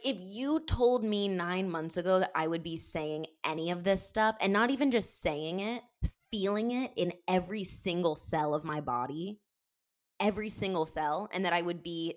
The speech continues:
the happiest, the most grounded, the most surrounded by love, like, ever, and just, like, on this, you know,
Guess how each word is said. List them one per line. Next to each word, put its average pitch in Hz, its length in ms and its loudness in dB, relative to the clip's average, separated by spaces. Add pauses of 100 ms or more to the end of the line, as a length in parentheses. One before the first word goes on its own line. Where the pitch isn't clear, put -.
the 160 180 2
happiest, 175 760 -2
the 165 60 -2
most 156 260 -4
grounded, 160 460 -2
the 151 60 -4
most 143 260 -2
surrounded 151 400 -2
by 151 140 0
love, 143 520 -2 (100)
like, 151 180 -2 (160)
ever, 165 680 4
and 170 180 0
just, 156 180 0
like, 156 220 -2
on 160 220 0
this, 160 220 -4 (500)
you 180 120 -2
know, 139 300 -4